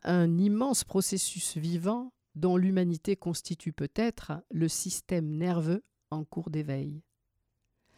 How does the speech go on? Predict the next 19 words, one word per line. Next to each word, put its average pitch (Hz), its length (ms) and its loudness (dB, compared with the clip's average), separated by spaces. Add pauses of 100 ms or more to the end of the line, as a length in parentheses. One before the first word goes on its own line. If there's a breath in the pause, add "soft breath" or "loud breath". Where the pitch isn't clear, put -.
(680 soft breath)
Mais 170 300 2
si - 240 -4
l'humanité 151 640 0
représente 175 560 0
une 160 160 0
forme 190 320 0
de 156 60 0
conscience 156 580 -4
réflexive 160 760 -2
de 147 120 -6
la 135 140 -6
Terre, 196 640 -4 (580 soft breath)
alors 185 520 6
notre 165 320 -2
crise 156 320 -2
actuelle 165 480 -4
prend - 240 -4
une 156 140 -2
dimension 147 580 -6